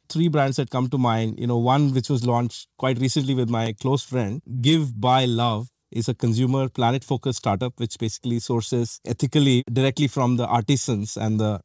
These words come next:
you know, manufacturers. And it actually uses it for social causes like poverty alleviation or even autism, uh, and, you know, causes like that. So it was quite a natural, you know, very nice brand that has started.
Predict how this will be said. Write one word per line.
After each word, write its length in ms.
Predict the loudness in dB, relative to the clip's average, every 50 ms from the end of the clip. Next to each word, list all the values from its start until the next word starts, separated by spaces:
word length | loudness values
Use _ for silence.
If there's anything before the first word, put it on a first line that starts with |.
| -8 -6
you 100 | -4 -4
know, 200 | -2 -4 -6 -6
manufacturers. 960 | -6 -4 -4 -2 -2 -2 -4 -4 -4 -4 -2 -2 -2 -2 -4 -6 -8 -10 -12 -6
And 340 | -4 0 0 0 0 2
it 160 | 0 0 0 0
actually 380 | -2 -2 -2 -2 -2 -2 -2 0
uses 440 | 0 0 0 2 2 2 2 2 2
it 140 | 2 0 0
for 220 | -2 0 0 0
social 340 | 2 0 0 2 0 -2 0
causes 400 | 2 2 2 2 2 2 0 0
like 240 | -2 -2 -2 -2 -2
poverty 400 | 0 0 0 2 2 2 2 2
alleviation 640 | 2 2 0 0 0 0 0 -2 -4 -4 -4 -2
or 220 | -2 -2 -4 -4 -6 -8 -10
even 320 | -6 -2 0 0 0 0 0
autism, 760 | 0 0 2 4 4 4 4 4 4 2 2 0 -2 -4 -6
uh, 240 | -6 -6 -6 -6 -4
and, 220 | -2 -2 -2 -4 -4 -4
you 100 | -2 0
know, 120 | 0 0 0
causes 360 | 2 2 4 4 4 4 4
like 200 | 2 0 0 0
that. 240 | -2 -4 -6 -6 -8
So 280 | -4 -2 -2 -2 -2 -6 -10 _ _ _ -4
it 80 | 0 0
was 160 | 0 0 -2 -6 _ _
quite 240 | -2 0 2 2 2
a 40 | 2
natural, 420 | 2 2 2 2 0 0 2 2 2
you 80 | 2
know, 180 | 2 2 2 2
very 300 | 0 0 -2 0 0 2
nice 320 | 2 2 0 0 -2 -4
brand 500 | -8 -6 -2 0 0 2 2 0 0 -2
that 140 | -4 -4 -4
has 300 | -4 -6 -6 -8 -12 -12 -14
started. 440 | -8 -6 -4 -4 -2 -4 -6 -6